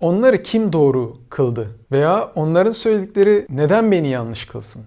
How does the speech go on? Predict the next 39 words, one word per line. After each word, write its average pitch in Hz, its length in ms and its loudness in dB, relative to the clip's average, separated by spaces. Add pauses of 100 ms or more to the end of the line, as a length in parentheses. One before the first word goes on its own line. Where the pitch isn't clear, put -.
(120)
Belki 170 300 4
de 208 80 4
farklı 185 420 0
bir 202 40 -4
şey 196 200 -2
yapacak 180 420 -4
olan 180 320 -2
benimdir. 139 680 -6
Bir 196 100 -8
takım 233 320 -4
sorgularla 160 880 -2 (580)
bu 220 80 4
hapishanenin 185 680 -4
içinden 175 680 -6
çıkmamız 160 600 -4
lazım. 120 340 -4 (180)
Yani 214 220 0
herhangi 214 520 -2
bir 180 80 -2
ikililik 208 480 -4
içinde 160 340 -6
olmadan, 131 640 -4
bu 175 180 -4
doğru, 180 320 2
bu 185 60 -2
yanlış, 160 560 -6
bu 175 140 0
iyi, 170 260 -4
bu 160 80 -4
güzel 160 420 -2
diye 151 200 -4
bakmadan, 139 480 -4 (160)
daha 214 540 0
dışarıdan, 135 540 -2 (120)
bu 190 100 -2
hapishanenin 190 680 -6
dışından 160 500 -4
bakmamız 127 500 -8
lazım. 127 300 -12